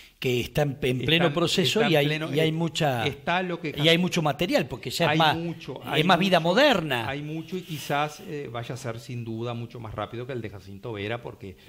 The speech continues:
Speaker 2: porque se
Speaker 1: Lógico.
Speaker 2: tomó más a tiempo. Este, eh,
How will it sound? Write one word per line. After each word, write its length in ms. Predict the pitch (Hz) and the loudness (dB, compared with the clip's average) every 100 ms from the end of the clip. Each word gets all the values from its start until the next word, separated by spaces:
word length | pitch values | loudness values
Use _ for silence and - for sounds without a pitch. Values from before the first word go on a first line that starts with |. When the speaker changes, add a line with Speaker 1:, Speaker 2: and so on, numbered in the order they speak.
| 107 | -8
Speaker 2:
porque 300 | 113 117 - | -6 -6 -10
se 140 | - 127 | -8 -8
Speaker 1:
Lógico. 80 | - | -6
Speaker 2:
tomó 200 | 117 120 | -6 -6
más 180 | 127 123 | -6 -6
a 120 | 127 | -6
tiempo. 680 | 110 113 117 113 123 113 117 - - _ | -6 -4 -4 -8 -10 -12 -14 -20 -20 _
Este, 1120 | 127 101 - 117 113 107 104 98 92 87 85 - - _ _ | -8 -8 -8 -6 -4 -4 -6 -8 -12 -16 -18 -20 -20 _ _
eh, 1200 | - 113 107 104 101 101 101 98 98 95 95 | -10 -8 -8 -8 -10 -10 -10 -10 -10 -12 -14